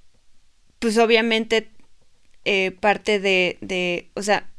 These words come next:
quiero decir, la leche que se produce a partir de estos animales no solo está cargada con, eh, fármacos,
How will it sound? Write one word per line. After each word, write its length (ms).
quiero 220
decir, 340
la 160
leche 480
que 220
se 180
produce 560
a 100
partir 360
de 60
estos 240
animales 560
no 180
solo 300
está 320
cargada 680
con, 420
eh, 600
fármacos, 800